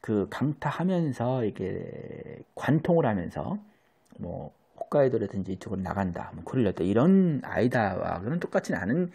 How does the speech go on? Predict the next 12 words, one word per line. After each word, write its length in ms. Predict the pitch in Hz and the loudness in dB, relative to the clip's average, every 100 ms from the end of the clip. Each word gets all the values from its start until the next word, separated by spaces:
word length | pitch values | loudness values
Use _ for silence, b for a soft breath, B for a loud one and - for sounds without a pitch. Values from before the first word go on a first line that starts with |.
| B B | B B
건 100 | - | -10
다행이긴 500 | - - 113 135 117 110 | -2 0 2 0 0 -4
하지만, 500 | 160 98 90 92 - - _ - _ _ - B B B B B B B B B B B _ - | -4 -4 -4 -4 -8 -20 _ -20 _ _ -20 B B B B B B B B B B B _ -2
여튼 240 | 107 143 - | 2 2 2
도쿄 920 | 98 - _ - 156 143 131 120 110 - | -2 -4 _ 2 4 6 6 4 0 -4
쪽에, 800 | 131 120 107 101 92 139 202 - - _ - | -4 -2 -2 -4 -6 -4 -6 -6 -18 _ -18
아, 720 | - - - 71 - - - | -16 -16 -18 -18 -18 -16 -8
영향을 320 | 101 101 95 | -4 -2 -4
준다는 400 | - 98 87 87 | -6 -8 -6 -6
겁니다. 480 | 107 98 95 - - - _ _ _ _ _ _ _ _ _ _ _ - B B B B B B B | -10 -14 -16 -18 -18 -20 _ _ _ _ _ _ _ _ _ _ _ -8 B B B B B B B
글쎄요, 240 | - 123 | 2 2
지금 760 | 127 127 131 120 107 98 90 | 4 4 4 4 2 0 -4